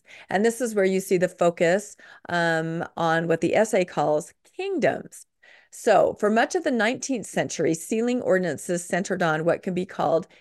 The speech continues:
kingdom theology. The focus was on using the sealing power to knit together post-mortal priesthood kingdoms. The basic idea was that exaltation consisted of priesthood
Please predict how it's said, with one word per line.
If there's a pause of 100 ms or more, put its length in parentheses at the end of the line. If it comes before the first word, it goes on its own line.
(140)
kingdom
theology. (320)
The
focus
was
on
using
the
sealing
power
to
knit
together (420)
post-mortal
priesthood
kingdoms. (420)
The
basic
idea
was
that
exaltation
consisted
of
priesthood